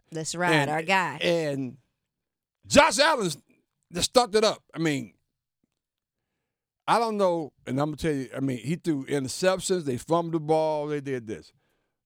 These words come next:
Speaker 2: The play calling they had, I thought was okay, but you still gotta execute.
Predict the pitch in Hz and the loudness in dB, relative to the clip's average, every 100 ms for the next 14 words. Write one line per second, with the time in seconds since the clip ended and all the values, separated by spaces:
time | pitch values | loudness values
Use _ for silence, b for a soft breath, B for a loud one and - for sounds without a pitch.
0 | - 113 - 494 415 202 185 175 175 175 | -10 -4 2 2 2 2 2 0 0 0
1 | 175 170 - 180 170 165 180 - - 196 | -2 -4 -6 -6 -6 -2 -2 -2 -4 -2
2 | 151 151 - _ _ _ - 131 - 220 | 0 0 -2 _ _ _ -10 -8 -4 -2
3 | 185 156 139 196 - 117 117 82 | 0 -2 -2 -4 -6 -8 -8 -10